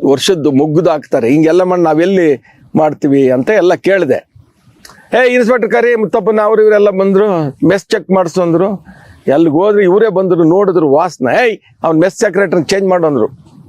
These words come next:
ಎಲ್ಲ ಮಾಡಿದ್ರು, ಅದೆಲ್ಲ ಆಯ್ತು. ಕೊನೆಗೆ ನಾನು ಕರೆದ್ರು,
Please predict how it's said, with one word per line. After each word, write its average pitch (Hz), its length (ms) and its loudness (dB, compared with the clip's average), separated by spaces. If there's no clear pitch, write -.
ಎಲ್ಲ 185 140 2
ಮಾಡಿದ್ರು, 185 360 0
ಅದೆಲ್ಲ 185 340 0
ಆಯ್ತು. 202 560 -4
ಕೊನೆಗೆ 180 260 0
ನಾನು 165 200 -2
ಕರೆದ್ರು, 175 400 0